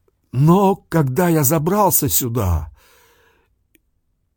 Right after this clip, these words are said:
меня захлестнули воспоминания.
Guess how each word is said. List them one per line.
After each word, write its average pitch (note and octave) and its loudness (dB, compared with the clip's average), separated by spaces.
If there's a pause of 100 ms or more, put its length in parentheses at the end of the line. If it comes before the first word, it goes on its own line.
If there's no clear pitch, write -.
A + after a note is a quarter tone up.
(460)
меня E3 4
захлестнули D#3+ 2
воспоминания. C#3+ -2